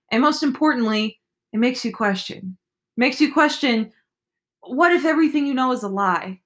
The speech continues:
What if everything that you've ever been told isn't true? And so today, we bring to you conspiracy theories because honestly, during covid, I just can't, I can't stop thinking about it 'cause it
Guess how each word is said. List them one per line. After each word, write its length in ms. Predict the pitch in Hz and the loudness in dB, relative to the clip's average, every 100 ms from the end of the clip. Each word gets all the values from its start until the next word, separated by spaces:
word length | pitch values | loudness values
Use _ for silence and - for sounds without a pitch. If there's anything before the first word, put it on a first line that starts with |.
| _ | _
What 160 | 294 370 | 0 2
if 80 | |
everything 400 | 370 339 330 320 | 4 4 2 2
that 140 | 285 240 | -4 -4
you've 160 | 240 - | -6 -4
ever 220 | 254 294 | -2 -2
been 240 | 269 262 | -2 -4
told 560 | 262 247 226 190 180 190 - _ _ _ _ _ _ _ | -2 -2 -2 -2 -2 -4 -8 _ _ _ _ _ _ _
isn't 280 | 202 202 185 | -4 -4 -4
true? 380 | 196 175 180 - _ _ _ _ - - - | -4 -4 -8 -18 _ _ _ _ -16 -6 0
And 160 | 370 | 2
so 140 | 403 - | 4 4
today, 520 | 349 359 208 180 - _ _ _ | 6 6 4 -2 -10 _ _ _
we 200 | 254 294 | 0 2
bring 220 | 330 330 | 2 2
to 120 | 311 | 2
you 440 | 294 269 208 190 190 - - | 0 0 0 -2 -6 -20 -8
conspiracy 720 | - 277 - 311 311 - 240 190 | -2 -2 0 2 2 0 -4 -4
theories 420 | 180 170 175 180 | -4 -2 -4 -6
because 520 | 233 226 240 220 214 | -6 -4 -2 -2 -2
honestly, 480 | - 277 269 262 233 | 0 2 0 0 0
during 260 | 214 226 214 | 2 0 0
covid, 320 | 208 240 208 | -4 -4 -2
I 80 | 196 | -2
just 220 | 214 220 | -4 -4
can't, 220 | 262 233 - - - | -4 -6 -8 -8 -4
I 80 | |
can't 220 | 262 370 370 | -2 -2 0
stop 240 | 285 269 | 0 0
thinking 320 | 262 254 254 | -2 -2 -2
about 280 | 214 185 180 | 0 2 2
it 160 | 180 - | -2 -4
'cause 140 | 233 | -4
it 280 | 233 240 | -4 -6